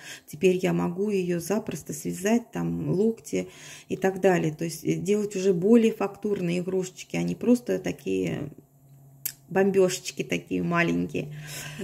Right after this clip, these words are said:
Вот. И мне хотелось, э, чтобы мои игрушки не были похожи, потому что, а то щас будут говорить, э, заявлять свои авторские права.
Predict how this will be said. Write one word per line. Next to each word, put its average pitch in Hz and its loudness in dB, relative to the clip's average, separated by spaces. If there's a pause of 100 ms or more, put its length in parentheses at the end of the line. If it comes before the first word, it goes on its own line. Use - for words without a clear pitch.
(120)
Вот. 190 0 (240)
И 208 4
мне 233 10
хотелось, 226 4
э, 185 2
чтобы 233 4
мои 233 8
игрушки 226 2
не 220 4
были 233 6
похожи, 196 4
потому 180 -2
что, 190 0
а - -2
то 226 2
щас 226 -2
будут 202 -2
говорить, 196 2
э, 170 4
заявлять 190 4
свои 208 2
авторские 190 -2
права. 170 -4